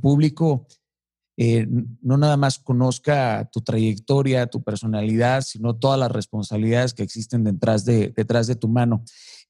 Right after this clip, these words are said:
Eh, Arthur, ¿cómo se organiza una persona que tiene tantas responsabilidades y cómo estableces tus prioridades?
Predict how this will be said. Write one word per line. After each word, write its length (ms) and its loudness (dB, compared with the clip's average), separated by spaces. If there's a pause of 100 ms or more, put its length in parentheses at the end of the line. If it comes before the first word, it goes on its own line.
Eh, 520 2 (720)
Arthur, 480 2 (120)
¿cómo 200 0
se 120 -8
organiza 360 0
una 160 -2
persona 340 -4
que 100 -4
tiene 260 -4
tantas 420 -6
responsabilidades 1300 -2
y 100 -16
cómo 220 0
estableces 760 0
tus 200 2
prioridades? 800 0